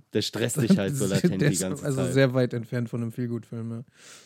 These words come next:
Speaker 2: Aber geil, richtiges
Speaker 1: Aber auch ein
Speaker 2: Brett.
Speaker 1: Film, der die ganze Zeit dein, dein Gehirn halt so stimuliert hält, weil du die ganze Zeit halt auch dabei bist, dieses Enigma zu entschlüsseln.
Speaker 2: Ja, ja, klar, total. Muss schon, muss schon dabei sein. Ist jetzt kein Plane, so. <laughs>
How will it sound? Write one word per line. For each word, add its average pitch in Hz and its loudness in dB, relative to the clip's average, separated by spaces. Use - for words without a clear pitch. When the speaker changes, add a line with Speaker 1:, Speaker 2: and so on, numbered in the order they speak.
Speaker 2:
Aber 143 -2
geil, 135 -6
richtiges 131 -4
Speaker 1:
Aber 135 6
auch 147 6
ein 175 4
Speaker 2:
Brett. 127 0
Speaker 1:
Film, 180 8
der 165 4
die 139 -6
ganze 156 0
Zeit 156 0
dein, 139 2
dein 131 2
Gehirn 143 2
halt 101 0
so 95 -8
stimuliert 92 -2
hält, 87 -6
weil 104 2
du 113 0
die 110 0
ganze 147 4
Zeit 139 0
halt 139 2
auch 135 2
dabei 120 2
bist, 127 -6
dieses 113 -4
Enigma 117 0
zu - -6
entschlüsseln. 87 -6
Speaker 2:
Ja, 120 0
ja, 143 4
klar, 147 -4
total. 123 -6
Muss 117 -6
schon, 131 -4
muss 135 -6
schon 123 -4
dabei 120 -2
sein. 113 -4
Ist - -12
jetzt - -4
kein 127 2
Plane, 113 0
so. 110 -8
<laughs> 185 6